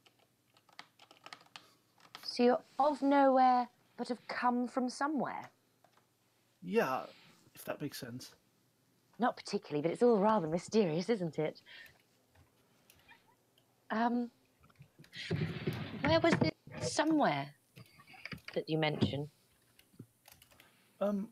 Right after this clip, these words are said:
Speaker 2: well, I don't know if you've heard much of it. And what I'm gonna tell you is very, very, very,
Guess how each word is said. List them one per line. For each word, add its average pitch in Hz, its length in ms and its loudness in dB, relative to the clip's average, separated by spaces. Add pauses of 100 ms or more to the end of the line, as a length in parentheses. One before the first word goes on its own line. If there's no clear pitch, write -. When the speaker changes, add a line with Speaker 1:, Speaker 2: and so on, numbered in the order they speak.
(100)
Speaker 2:
well, 226 260 -4 (560)
I 180 240 -6 (1120)
don't 185 420 2
know 170 320 0
if 160 180 -2
you've 151 200 -10 (220)
heard 160 280 -2
much 147 560 -4 (480)
of 143 200 -6
it. 170 140 -10 (1400)
And 151 300 -8 (120)
what 185 120 0
I'm 185 140 0
gonna 170 160 -4
tell 165 240 -2
you 147 160 2
is - 380 -8 (240)
very, 135 400 -2 (480)
very, 120 340 -6
very, 117 320 -8